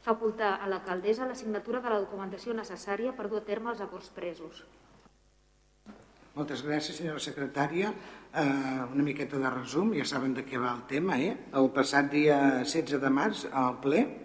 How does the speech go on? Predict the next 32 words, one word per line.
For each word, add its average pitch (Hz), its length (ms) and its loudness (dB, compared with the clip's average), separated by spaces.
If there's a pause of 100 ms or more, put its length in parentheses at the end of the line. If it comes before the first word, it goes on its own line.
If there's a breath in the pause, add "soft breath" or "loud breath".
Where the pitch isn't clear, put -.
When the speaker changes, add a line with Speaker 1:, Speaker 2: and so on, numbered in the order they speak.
(160)
Speaker 2:
<clears throat> - 560 6
es 127 120 -4
va 151 100 6
aprovar 147 240 4
un 147 80 4
conveni 147 400 4
urbanístic 156 560 4
per 151 140 -2
la 139 100 -2
cessió 143 260 -2
anticipada 143 680 0 (400 loud breath)
a 143 80 -2
l'Ajuntament 147 560 2
d'una 151 240 2
porció 147 320 -2
de 143 160 0
terreny 151 480 6
del 143 80 0
nou 139 160 0
sector 147 400 0
Institut 151 480 -2
Les 135 240 -4
Vinyes 143 320 4
de 139 80 -8
Cubelles, 110 640 -8 (500 loud breath)
per 135 160 0
tal 151 240 2
de 160 80 8
destinar-lo 156 580 6
a 165 140 0
equipament 139 480 4
do-, 135 160 -2